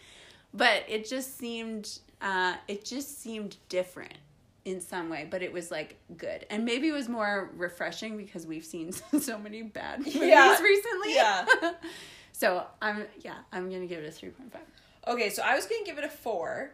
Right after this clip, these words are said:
Speaker 1: Oh, okay.
Speaker 2: But I'm gonna drop it to a three point five 'cause as you were talking, I thought about a couple of things I really did not like.
Speaker 1: Okay. <laughs> Okay.
Speaker 2: One being the sister.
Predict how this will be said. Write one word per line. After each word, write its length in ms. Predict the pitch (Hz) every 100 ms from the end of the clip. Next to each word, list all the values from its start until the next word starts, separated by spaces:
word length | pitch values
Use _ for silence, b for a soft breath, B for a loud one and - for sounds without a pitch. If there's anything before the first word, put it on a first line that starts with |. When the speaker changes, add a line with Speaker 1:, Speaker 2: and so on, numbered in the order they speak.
| _
Speaker 1:
Oh, 280 | 226 370 277
okay. 340 | 196 196 202 -
Speaker 2:
But 180 | 185 220
I'm 200 | 220 233
gonna 240 | 240 339 359
drop 320 | 208 175 185
it 80 | 214
to 140 | 247
a 20 |
three 180 | 240 220
point 260 | 220 220 214
five 240 | 180 185 -
'cause 240 | 180 -
as 280 | - 196 202
you 40 | 240
were 120 | 240
talking, 420 | 214 185 196 196
I 60 | 196
thought 200 | 180 175
about 200 | 185 185
a 20 |
couple 220 | 180 170
of 40 | 180
things 180 | 175
I 60 | 135 139
really 280 | 143 151 143
did 120 | 147
not 280 | - - -
like. 240 | - - -
Speaker 1:
Okay. 220 | - - 1077 - -
<laughs> 320 | - - _ -
Okay. 180 | 359
Speaker 2:
One 300 | 220 247 254
being 320 | 208 202 196 180
the 80 |
sister. 560 | 190 - - - -